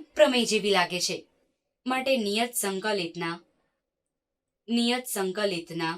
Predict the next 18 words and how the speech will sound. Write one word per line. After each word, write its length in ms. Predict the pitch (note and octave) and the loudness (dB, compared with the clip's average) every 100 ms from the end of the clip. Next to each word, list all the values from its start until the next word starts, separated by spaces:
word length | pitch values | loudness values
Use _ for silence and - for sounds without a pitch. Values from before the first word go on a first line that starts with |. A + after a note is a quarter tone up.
| - _ _ _ _ _ _ _ - A#3+ | -10 _ _ _ _ _ _ _ -4 -2
મધ્યકમાન 680 | A3+ B3 C4 B3+ B3+ B3+ A#3+ | 0 0 -2 -2 -4 -4 0
પ્રમેય 360 | F#3+ G#3 A3+ F#3+ | 0 0 -4 -4
અનુસાર, 460 | F3+ G3 D#3+ D3 - _ _ _ _ - _ G3+ | -4 -2 -4 -6 -10 _ _ _ _ -20 _ -6
મધ્યકમાન 580 | A3 F3+ A#3+ A#3+ A#3 A#3 A3+ | -4 0 -2 0 -2 -2 -2
પ્રમેય, 400 | F#3 E3+ D#3+ D#3+ _ _ _ _ _ _ _ - | -2 -2 -4 -6 _ _ _ _ _ _ _ 0
મીન 320 | A#3+ B3 B3+ B3 | 2 2 0 0
વેલ્યુ 280 | A#3+ B3 B3 | 0 0 -6
થિયરમ 380 | F3+ G3 G#3 A#3+ A#3+ | 0 2 2 0 -2
અનુસાર, 460 | F#3 E3+ D#3+ E3 D#3+ - _ _ _ _ _ | -4 -2 -4 -2 -4 -8 _ _ _ _ _
ત્યાં 320 | C4+ C4+ C#4+ - G#3+ | -4 -2 -2 -2 -2
કોઈક 280 | A3+ C4 C4+ C4 | -2 -2 -4 -4
c 140 | G#3 F#3 F#3+ _ _ _ _ - | -2 -4 -6 _ _ _ _ -2
અસ્તિત્વ 480 | G3+ - B3 A#3 A#3+ F3+ | -2 -2 -4 -2 -4 -2
ધરાવે, 380 | F3 E3+ E3 E3+ - _ _ _ _ _ _ _ | -4 -2 -2 -4 -8 _ _ _ _ _ _ _
ત્યાં 260 | B3 A#3+ A#3+ | -2 -2 -2
કોઈક 280 | A3 A3+ A#3+ B3+ - | 0 0 0 -2 -2
c 20 | F#3+ F#3 _ _ _ _ _ _ | -2 -8 _ _ _ _ _ _
અસ્તિત્વ 520 | - G3+ - A#3+ A#3 | -2 -2 -4 -6 -6